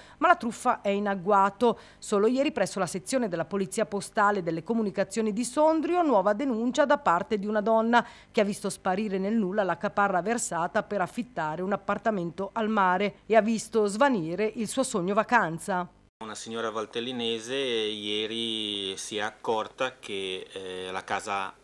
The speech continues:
Speaker 2: vacanze che aveva affittato per il periodo estivo non era disponibile, o meglio la persona che aveva contattato per, eh, la locazione non è più raggiungibile né per telefono né via email.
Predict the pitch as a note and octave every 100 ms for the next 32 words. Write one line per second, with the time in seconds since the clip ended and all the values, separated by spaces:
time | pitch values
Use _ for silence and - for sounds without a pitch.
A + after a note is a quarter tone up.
0 | G2 G2 - G2+ F#2 - F#2 G2 F#2 F#2+
1 | F#2+ F#2 F2+ F2 - G#2 - G2+ F#2 -
2 | F2+ F2+ F2 - F#2+ F#2 F2+ F2 G#2+ -
3 | - F#2 E2+ F#2+ G2+ G2 F#2+ F#2+ F#2 F2+
4 | F2 - F#2+ F2 E2 E2+ E2+ A2+ A2 G#2+
5 | F#2+ E2+ F2 F2 G2+ - - G#2 F#2+ F2
6 | D#2+ - F#2+ G2+ G2 - F#2+ G2 - G2+
7 | F#2 F2 - F2+ E2+ E2+ E2+ E2 - -
8 | F#2 F#2+ F#2 B2+ - G2+ F2+ G2 A2 G#2
9 | F#2 F#2+ F#2 F2 G2 F#2 F#2+ F2+ F2+ F#2+
10 | G#2+ - F#2+ E2 - A#2 F#2+ E2+ F2+ F#2
11 | F#2+ F#2 E2+ F2+ F#2 E2+ D#2+ D#2+ D#2